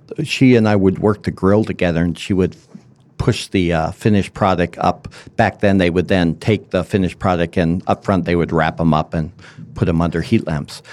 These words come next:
And at times, she would try to lift the tray up, and she couldn't, and she would, "Oh, ow, it hurts." And, and I asked her, I said, "What's wrong?" She's like, "I have bursitis." And then she said, "No,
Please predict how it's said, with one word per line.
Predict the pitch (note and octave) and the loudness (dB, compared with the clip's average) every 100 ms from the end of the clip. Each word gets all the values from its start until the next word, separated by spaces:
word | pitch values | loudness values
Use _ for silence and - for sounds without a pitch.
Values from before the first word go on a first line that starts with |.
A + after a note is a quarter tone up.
| - - - - | -20 -20 -20 -2
And | - G#2 G2+ F#2+ F#2 - A2+ | 2 4 4 2 0 0 -2
at | A2 | -2
times, | - C#3 C3 F#2+ | 0 2 4 2
she | - - - | -4 -4 0
would | G#2+ | 0
try | - A#2 | 0 0
to | G#2+ G2+ | 2 2
lift | G#2+ A2+ _ _ | 2 0 _ _
the | - | -2
tray | G2 - C#3 B2 | -2 2 2 4
up, | E2+ G#2+ | 0 0
and | F2+ | -2
she | - | -4
couldn't, | F2+ - C3+ D2+ - | -8 -2 0 0 -2
and | G2 | -2
she | - G2+ | 0 -4
would, | F#2 - | -2 2
"Oh, | E3 A#2+ - - | 2 2 -6 -4
ow, | C3 B2+ - - - - | 0 0 -2 -16 -20 -8
it | A2+ | -4
hurts." | A2 C#3 A2+ A2 | 2 2 2 0
And, | G2+ - | -2 0
and | A2 | 2
I | G#2+ A#2+ | 4 4
asked | F3+ - | 2 0
her, | F2 D2+ - | -4 -4 -6
I | G2+ | -6
said, | - G2 - | -4 -4 -2
"What's | D#3 - | -2 0
wrong?" | F3 F2+ | 0 -2
She's | - - | -8 -4
like, | A2 - | -4 0
"I | A2 | 0
have | A#2 - | 0 2
bursitis." | A2+ G#2+ - A#2+ G2 - - _ - - - - _ _ - | 0 2 2 2 2 -4 -10 _ -20 -20 -20 -20 _ _ 0
And | A2+ G#2 G2 | 2 4 4
then | C#3 D3+ | 4 4
she | - D3+ | 4 2
said, | - G#2+ F2+ | 4 2 4
"No, | D#3+ F3+ D2 | 6 6 4